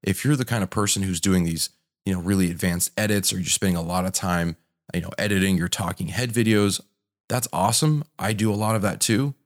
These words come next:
but I would highly recommend that if you're starting to feel burnt out, or you're starting to feel, uh, just, like, overwhelmed with trying to stay consistent, then you probably need to inter-, uh, interject some more low maintenance style content,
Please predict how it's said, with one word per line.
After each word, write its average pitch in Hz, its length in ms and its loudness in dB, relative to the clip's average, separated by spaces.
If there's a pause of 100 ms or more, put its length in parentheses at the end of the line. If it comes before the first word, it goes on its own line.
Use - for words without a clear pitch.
(380)
but 98 100 0
I 101 80 2
would 92 160 0
highly 123 420 0
recommend 98 460 2
that 85 80 2
if - 120 -4
you're 90 80 -4
starting 95 240 -2
to 92 60 -4
feel 95 180 0
burnt 87 320 -2
out, 90 180 2
or - 40 -4
you're 90 80 -4
starting 82 280 -2
to - 60 -10
feel, 87 400 2 (640)
uh, 87 240 -4
just, - 260 -2
like, 92 160 -4
overwhelmed 90 640 0
with 87 280 0 (260)
trying 95 260 0
to 82 60 -2
stay 101 280 0
consistent, 101 800 -2 (960)
then 101 140 2
you 95 80 4
probably 110 420 -4
need 127 140 2
to - 260 -2
inter-, 98 260 2 (200)
uh, 87 320 -4 (280)
interject 95 720 -2
some - 220 0
more 85 440 -2
low 87 220 0
maintenance 85 480 0
style 80 360 -2
content, 90 540 -4